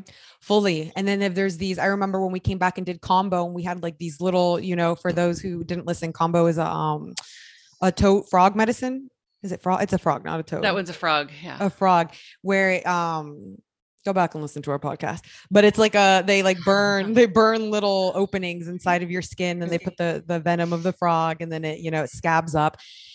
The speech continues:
Speaker 1: And I, he, we met up with, we met up with, Indy's just like, uh, we hang with him now.
Speaker 2: We're
Speaker 1: This
Speaker 2: just
Speaker 1: is
Speaker 2: chilling.
Speaker 1: <laughs> we're just chilling.
Speaker 2: <laughs>
Speaker 1: We came back and we were hanging out with him and he's like, "Oh, what is that?" And we were fully like, "Oh, this is Combo. This is a frog medicine." And he's like, "Frog medicine? What does that mean?"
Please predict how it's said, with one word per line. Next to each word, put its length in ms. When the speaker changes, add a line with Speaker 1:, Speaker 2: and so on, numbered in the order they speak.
Speaker 1:
And 100
I, 80
he, 400
we 120
met 160
up 140
with, 180
we 100
met 160
up 160
with, 260
Indy's 260
just 200
like, 180
uh, 300
we 120
hang 200
with 160
him 140
now. 120
Speaker 2:
We're 120
Speaker 1:
This 40
Speaker 2:
just 100
Speaker 1:
is 60
Speaker 2:
chilling. 360
Speaker 1:
<laughs> 40
we're 140
just 280
chilling. 380
Speaker 2:
<laughs> 40
Speaker 1:
We 80
came 280
back 260
and 100
we 60
were 120
hanging 280
out 180
with 100
him 220
and 100
he's 140
like, 160
"Oh, 140
what 180
is 140
that?" 260
And 180
we 80
were 120
fully 320
like, 160
"Oh, 140
this 200
is 140
Combo. 400
This 180
is 80
a 80
frog 300
medicine." 400
And 100
he's 100
like, 160
"Frog 240
medicine? 360
What 80
does 100
that 160
mean?" 200